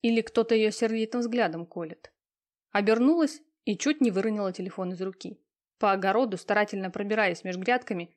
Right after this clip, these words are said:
и держа около уха мобильник, шла мама. Дошла до плетня, повела вокруг головой и встретились глазами. «А, вот ты где! Загораешь, значит?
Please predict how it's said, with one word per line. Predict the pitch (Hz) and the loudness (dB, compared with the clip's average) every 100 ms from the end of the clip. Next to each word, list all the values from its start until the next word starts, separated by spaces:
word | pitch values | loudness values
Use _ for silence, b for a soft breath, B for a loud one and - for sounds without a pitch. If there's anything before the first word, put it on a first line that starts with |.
| - | -4
и | |
держа | 226 247 254 214 | 0 2 2 2
около | 180 202 220 | 0 0 0
уха | 214 - | 0 -4
мобильник, | 180 185 262 262 226 - | -6 -2 0 0 0 -10
шла | - 269 | -4 0
мама. | 269 233 147 151 _ _ _ _ _ | 0 -2 -4 -10 _ _ _ _ _
Дошла | 214 208 - 311 | -2 -2 2 0
до | 202 | 0
плетня, | 175 175 190 226 - _ | -8 -8 -6 -6 -8 _
повела | 254 233 269 | 0 2 2
вокруг | 269 185 190 170 | 2 -2 -4 -4
головой | 175 175 196 269 | -4 -2 0 0
и | 262 226 262 254 - | -2 -4 -4 -4 -14
встретились | - 202 185 196 180 | -8 -4 -4 -6 -10
глазами. | 180 185 180 165 - - _ _ _ _ | -6 -8 -8 -12 -14 -20 _ _ _ _
«А, | 233 269 233 165 | 2 2 2 0
вот | 170 269 - | 0 2 2
ты | |
где! | 247 - 156 - _ _ | -2 -4 -8 -10 _ _
Загораешь, | 220 208 214 226 262 196 175 | -2 0 2 2 2 0 -4
значит? | 165 160 - | -10 -10 -16